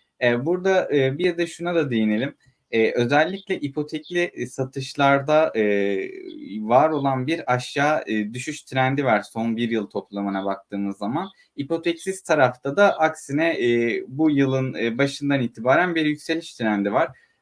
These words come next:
E, bunun bu şekilde ilerlemesi, e, bekleniyor mu? Tekrardan biz, e, bu zirvelere doğru bir yolculuğa çıkabilir miyiz Celal Bey?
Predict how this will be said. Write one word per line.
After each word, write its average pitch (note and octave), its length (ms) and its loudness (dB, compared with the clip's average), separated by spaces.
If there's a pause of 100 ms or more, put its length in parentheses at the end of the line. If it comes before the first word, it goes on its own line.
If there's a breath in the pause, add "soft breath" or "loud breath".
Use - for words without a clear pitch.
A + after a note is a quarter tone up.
(100)
E, A#2 260 2
bunun F3+ 280 0
bu F3 40 -2
şekilde E3+ 640 0
ilerlemesi, D#3 760 2
e, A#2 280 0 (400)
bekleniyor D#3 540 2
mu? D#3+ 200 -2
Tekrardan D3+ 720 0
biz, D3 280 -2 (320)
e, G#2+ 320 4
bu C#3 120 2
zirvelere C3+ 600 2
doğru C3 260 2
bir C#3 120 2
yolculuğa B2+ 580 -2
çıkabilir B2+ 480 -2
miyiz F#2 380 -6
Celal - 320 -16
Bey? - 80 -20